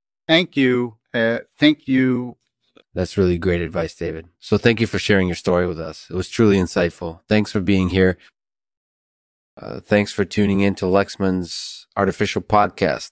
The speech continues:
Speaker 2: This week, we're talking with David Wolpe about his work and experiences. David shares anecdotes about the people he's met and the jobs he's held, among other thing.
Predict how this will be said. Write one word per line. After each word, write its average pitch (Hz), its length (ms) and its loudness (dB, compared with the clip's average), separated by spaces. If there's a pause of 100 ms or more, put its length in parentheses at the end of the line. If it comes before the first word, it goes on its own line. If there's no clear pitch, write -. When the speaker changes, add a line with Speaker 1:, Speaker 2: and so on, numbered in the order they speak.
Speaker 2:
This 95 320 -2
week, 101 260 0
we're 98 100 0
talking 92 340 0
with 87 100 -2
David 92 260 2
Wolpe 90 320 2
about 85 300 0
his 90 180 0
work 87 360 0
and 85 100 -4
experiences. 87 1080 -4
David 87 280 2
shares 95 500 2
anecdotes 90 640 0
about 85 220 -4
the - 80 -18
people 85 320 -4
he's 87 200 -4
met 90 480 0
and 82 140 -6
the 82 100 -4
jobs 87 420 0
he's - 180 -10
held, 82 320 -2
among 82 260 -6
other 78 220 -6
thing. 71 260 -10